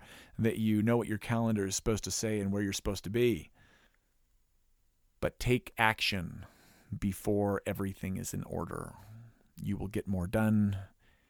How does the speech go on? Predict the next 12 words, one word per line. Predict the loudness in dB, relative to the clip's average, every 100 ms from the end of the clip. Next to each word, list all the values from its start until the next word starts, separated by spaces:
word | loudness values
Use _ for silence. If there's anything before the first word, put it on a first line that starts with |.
| _
you | -2 0
will | 2
reach | 0 0
more | -4 -2
people, | -2 0 2 2 2 -2 -10 _ _ _ _ _ _ -6
and | -4
you | -2
will | -4 -6
accomplish | -6 -6 -4 -4 -8 -6
much, | -6 -6 -8
much | -8 -8
more. | -6 -8 -10